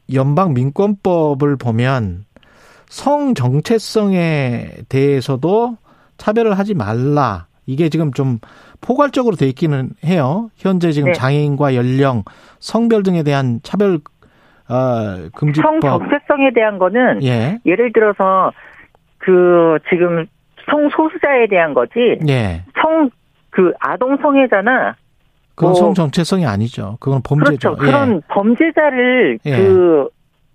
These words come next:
Speaker 2: 옹호하는 이야기는 절대 아니죠.
Speaker 1: 예. 근데
Speaker 2: 그렇기
Speaker 1: 이제
Speaker 2: 때문에
Speaker 1: 예.
Speaker 2: 그거하고는 관계가 없는 이야기예요.
Speaker 1: 음. 근데 이, 이 포괄적 차별금지법을 제정하게 되면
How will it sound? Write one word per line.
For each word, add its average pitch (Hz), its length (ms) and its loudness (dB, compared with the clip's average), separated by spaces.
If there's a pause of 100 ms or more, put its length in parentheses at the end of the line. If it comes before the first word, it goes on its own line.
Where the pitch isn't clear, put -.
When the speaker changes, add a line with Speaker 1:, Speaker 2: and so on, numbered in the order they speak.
(180)
Speaker 2:
옹호하는 196 600 2
이야기는 135 420 -2
절대 147 260 0
아니죠. 113 500 -4 (180)
Speaker 1:
예. 104 440 -2 (680)
근데 151 280 0
Speaker 2:
그렇기 254 180 -2
Speaker 1:
이제 175 140 0
Speaker 2:
때문에 226 400 0
Speaker 1:
예. 135 120 2
Speaker 2:
그거하고는 214 600 0
관계가 175 440 -2
없는 180 300 -2
이야기예요. 117 720 -2 (100)
Speaker 1:
음. 120 480 0 (640)
근데 214 220 2
이, 196 220 0
이 185 180 0
포괄적 233 580 0
차별금지법을 180 1300 0
제정하게 156 580 0
되면 123 800 0